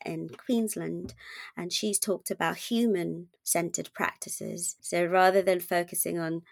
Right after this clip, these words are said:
bio or psycho or social, she's like, "There's more human-centered approaches that just allows you to switch your lens a little bit."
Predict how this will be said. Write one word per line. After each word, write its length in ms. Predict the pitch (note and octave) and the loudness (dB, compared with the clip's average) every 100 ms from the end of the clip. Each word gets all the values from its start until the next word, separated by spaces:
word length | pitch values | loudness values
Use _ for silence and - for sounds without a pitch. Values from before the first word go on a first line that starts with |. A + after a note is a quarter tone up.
| _ - | _ 4
bio 460 | F3 E3+ D#3+ D#3 | 6 6 6 2
or 140 | - E3 | 0 0
psycho 580 | - F3 E3+ - D#3 - | 2 2 2 -4 -6 -6
or 80 | E3 | -4
social, 680 | - F3+ E3+ - D#3 D#3 D#3+ - - - | 0 0 0 -4 -6 -6 -10 -18 -20 -14
she's 160 | - | -6
like, 160 | D#3+ D#3+ | -4 -2
"There's 180 | E3+ F3 | -2 -2
more 180 | E3+ | -4
human-centered 1700 | E3+ - A#3 A3 F3+ F3 E3 - - - _ _ - F3+ E3 D#3 F3 | -6 -2 2 2 2 -2 -8 -14 -20 -20 _ _ -2 0 0 -4 -6
approaches 540 | - - - - D3+ | -4 -2 -2 -4 -6
that 160 | - F3 | -6 -4
just 260 | C#4+ D4+ D4+ | -4 -4 -4
allows 580 | C4+ C4 B3 A#3+ A3+ | -2 0 0 0 -2
you 200 | A#3 G#3 G3+ | -4 -4 -4
to 100 | - | 6
switch 400 | - - - - | 6 6 0 0
your 120 | G3+ | 4
lens 380 | F#3+ F#3+ F#3+ F3+ | 4 4 2 -2
a 40 | D#3+ | -4
little 300 | D#3 - - | -6 -8 -8
bit." 240 | D#3 D#3 | -6 -6